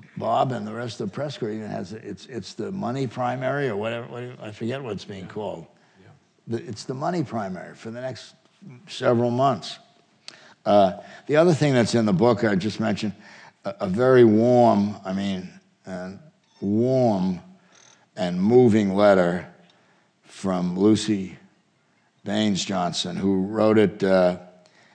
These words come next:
Speaker 1: in Christmas of nineteen ninety-one when this book was first published.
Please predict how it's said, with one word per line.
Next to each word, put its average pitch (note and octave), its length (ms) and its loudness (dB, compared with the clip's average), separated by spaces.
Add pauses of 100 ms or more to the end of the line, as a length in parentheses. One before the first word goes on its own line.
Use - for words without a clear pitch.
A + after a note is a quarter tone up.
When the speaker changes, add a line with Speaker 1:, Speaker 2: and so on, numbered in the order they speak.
(100)
Speaker 1:
in F#2 180 -10
Christmas B2 520 2
of G#2+ 100 0
nineteen G#2 380 0
ninety-one F#2+ 640 -2
when F#2 140 -14
this F2 140 -16
book F#2 260 -14
was F2 140 -14
first E2+ 340 -18
published. F2 500 -14